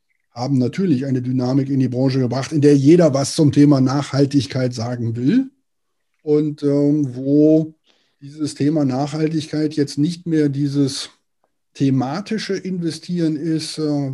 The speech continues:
wie es vielleicht am Anfang mal erschien, nach dem Motto, es gibt welche, die machen es so, aber die Masse macht's anders, sondern es ist, äh, ich erinnere mich an ein Gespräch, was wir beide unlängst miteinander geführt haben, Thorsten, es ist mit Blick auf die Frage der Farben,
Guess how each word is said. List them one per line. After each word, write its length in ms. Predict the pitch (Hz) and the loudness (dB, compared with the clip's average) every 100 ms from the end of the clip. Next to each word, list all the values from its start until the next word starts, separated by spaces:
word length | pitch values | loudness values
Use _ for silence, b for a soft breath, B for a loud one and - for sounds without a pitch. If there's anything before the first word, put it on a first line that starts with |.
| 131 | -8
wie 80 | |
es 100 | 151 | -14
vielleicht 560 | - 139 131 139 131 - | -10 -6 -4 -4 -6 -10
am 140 | 123 - | -18 -12
Anfang 440 | 139 185 180 185 | -8 -6 -6 -6
mal 240 | 160 160 156 | -4 -4 -2
erschien, 500 | 143 - 165 160 160 | -4 -4 -6 -6 -6
nach 140 | 139 | -8
dem 140 | 139 | -4
Motto, 420 | 139 147 151 143 139 B B - | -2 0 0 -2 -4 B B -14
es 180 | 135 | -8
gibt 180 | 160 170 | -6 -2
welche, 240 | 151 147 147 | 0 0 0
die 120 | 131 | 0
machen 280 | 147 139 135 | 0 0 -2
es 120 | 117 | -2
so, 220 | 135 170 | -2 -2
aber 120 | 143 | -2
die 80 | 131 | -2
Masse 260 | 143 143 127 | 0 0 -4
macht's 280 | 123 104 | -6 -8
anders, 400 | - 131 147 156 | -10 -4 -2 -2
sondern 420 | 156 143 139 127 B B _ _ _ _ _ | -2 0 0 -2 B B _ _ _ _ _
es 240 | - 139 - | -6 -4 -2
ist, 380 | 175 175 - | 0 0 0
äh, 220 | 165 151 143 | 0 2 0
ich 100 | 151 | 0
erinnere 200 | 156 151 | 0 2
mich 220 | 151 143 | 2 0
an 80 | 139 | -2
ein 160 | 135 | -2
Gespräch, 380 | 139 131 143 135 | -4 -4 -4 -4
was 160 | 135 135 | -4 -2
wir 100 | 147 | -2
beide 300 | 139 143 143 | 0 -2 -2
unlängst 360 | 151 139 139 | 0 -2 -2
miteinander 360 | 139 139 139 135 | -2 -2 -2 -2
geführt 340 | 127 135 131 | -6 -8 -8
haben, 300 | 139 135 143 | -6 -4 -4
Thorsten, 460 | 139 135 135 147 139 | -6 -10 -6 -6 -6
es 240 | 139 127 | -8 -18
ist 180 | 143 127 | -20 -20
mit 160 | 131 127 | -20 -10
Blick 200 | 139 135 | -8 -6
auf 140 | 123 | -6
die 100 | 120 | -8
Frage 360 | 117 123 131 135 | -12 -8 -4 0
der 140 | 123 | -2
Farben, 500 | - 120 147 147 135 | -4 -6 -2 -2 -2